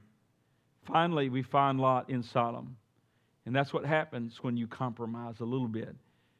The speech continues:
Usually you go a lot in the end. But Abraham lived a separated life, lived in a tent. He loved Lot, and when he heard that this city was gonna be destroyed, here he is in the role of an intercessor. "Lord,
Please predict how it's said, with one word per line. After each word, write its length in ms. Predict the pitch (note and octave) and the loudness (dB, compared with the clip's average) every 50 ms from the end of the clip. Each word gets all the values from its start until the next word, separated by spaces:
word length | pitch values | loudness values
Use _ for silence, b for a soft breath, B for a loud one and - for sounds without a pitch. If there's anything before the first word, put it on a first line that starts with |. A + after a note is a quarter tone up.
| _ _ | _ _
Usually 380 | - C3 C3 C3 B2 - B2 A#2+ | -4 -2 -2 -2 -2 -2 -4 -2
you 180 | A#2 A2+ A#2 | 0 0 -2
go 220 | A2 A2+ A#2 A2 A2 | 0 0 0 0 -2
a 20 | |
lot 320 | A2+ A2 A2+ A2+ A2+ A2 G2 | -2 -4 -6 -6 -8 -8 -8
in 140 | - A2 | -6 -4
the 180 | G#2 G#2 G#2+ A#2+ | -4 -4 -4 -6
end. 320 | - C#3 C3+ B2 B2+ - - _ _ _ _ _ _ _ _ _ _ _ _ _ _ _ _ _ _ _ _ _ - | -8 -10 -12 -14 -16 -18 -20 _ _ _ _ _ _ _ _ _ _ _ _ _ _ _ _ _ _ _ _ _ -2
But 100 | B2+ B2+ | 2 4
Abraham 600 | C#3+ D#3+ E3 E3 D3+ C#3 C#3+ C3 B2+ B2 B2 A#2+ | 4 4 4 4 2 2 2 2 2 0 0 2
lived 260 | B2+ C3 C3 B2 A#2+ | 2 2 2 0 -2
a 40 | B2+ | -4
separated 520 | - - E3+ F3 F3 C#3+ B2 A2+ A2 A2 | -4 -4 -4 -4 -2 -4 -4 -4 -4 -6
life, 320 | A2+ A2+ C3 C3 - A2+ - _ _ _ _ _ _ _ - | -6 -8 -8 -10 -14 -16 -18 _ _ _ _ _ _ _ -6
lived 220 | C3 C3 C3 B2+ | -4 -4 -2 -2
in 80 | C3 B2 | -4 -6
a 60 | A#2+ | -6
tent. 340 | A2+ - - D3+ B2 A#2 A2 - - _ _ _ _ _ _ _ _ _ _ _ _ _ _ _ _ _ _ _ _ _ _ _ _ _ _ _ _ _ _ _ _ _ _ _ _ _ _ _ _ _ _ _ _ _ _ _ _ _ _ _ | -6 -6 -6 -6 -6 -6 -10 -14 -20 _ _ _ _ _ _ _ _ _ _ _ _ _ _ _ _ _ _ _ _ _ _ _ _ _ _ _ _ _ _ _ _ _ _ _ _ _ _ _ _ _ _ _ _ _ _ _ _ _ _ _
He 100 | - D3+ | -2 2
loved 300 | C#3+ D3 D3+ E3+ E3+ E3 | 4 6 6 6 6 4
Lot, 320 | C#3+ B2+ B2 A#2+ B2 - - | 2 2 2 2 0 -2 -4
and 140 | B2+ C3 | -4 -2
when 80 | C3+ C#3 | -2 0
he 80 | C#3+ C#3+ | 0 2
heard 320 | D3 E3 E3+ E3+ E3+ D#3 | 4 6 6 4 4 2
that 280 | D#3 C#3+ C#3 C3+ - - | 2 2 2 0 -2 -6
this 160 | D3 D3+ C#3 | -6 -6 -4
city 240 | - - E3 D3+ D3 | 0 0 2 2 2
was 140 | C3+ B2 | 0 -2
gonna 180 | - D3 C3+ C3 | -4 -4 -2 0
be 120 | B2+ C3 | 0 -2
destroyed, 560 | B2 A#2+ A2+ - - - C#3+ C3+ B2+ A#2+ A2+ A#2 b b b b b b b b b | -2 -4 -6 -6 -4 -2 0 0 0 -2 -4 -8 b b b b b b b b b
here 240 | b - G#3 G3+ G#3+ | b 2 2 4 4
he 180 | A3 G3+ F3+ E3 | 4 2 4 4
is 280 | D3+ D3 D3 C3+ - | 4 4 2 0 -6
in 180 | - - C#3+ C#3 | -6 -4 -2 0
the 80 | C3+ | 2
role 340 | C3+ C#3 C#3+ C#3+ D3 D3 D3 | 4 4 6 6 6 4 4
of 80 | C3+ B2+ | 2 0
an 100 | C3 C#3 | 0 0
intercessor. 580 | C#3+ D#3 C#3+ C3+ B2 - E3 C3+ C3 - C#3 | -2 -4 -6 -8 -8 -6 -6 -6 -6 -6 -8
"Lord, 320 | C3+ C#3+ D#3+ E3+ D#3+ D3+ | -4 0 4 4 4 4